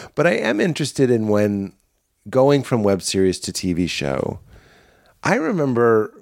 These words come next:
when I got my first couple credits, there's just, like, a little bit of a Survivor's,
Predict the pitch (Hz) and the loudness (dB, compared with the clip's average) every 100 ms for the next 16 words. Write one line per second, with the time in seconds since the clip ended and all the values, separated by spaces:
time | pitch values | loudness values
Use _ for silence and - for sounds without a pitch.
0 | - _ 123 123 127 120 117 113 104 - | -20 _ -4 0 2 2 2 2 0 0
1 | 104 - 113 107 - 101 92 87 - 107 | -4 -2 -2 -2 0 2 2 2 -2 -2
2 | - 214 - - 180 131 110 127 131 120 | -2 -4 -2 0 0 2 2 4 4 4
3 | 113 98 - 95 85 87 82 87 85 78 | 2 0 -2 0 2 2 2 2 0 -2
4 | - | -10